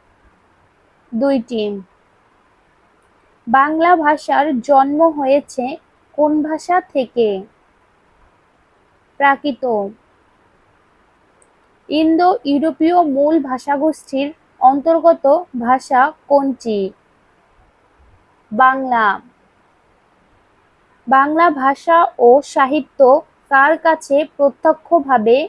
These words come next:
ঋণী? অপভ্রংশ।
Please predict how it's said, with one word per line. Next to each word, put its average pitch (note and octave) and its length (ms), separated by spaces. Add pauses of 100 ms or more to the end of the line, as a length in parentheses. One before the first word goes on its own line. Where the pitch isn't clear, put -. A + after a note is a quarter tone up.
(200)
ঋণী? A#3+ 380 (1900)
অপভ্রংশ। C#4+ 880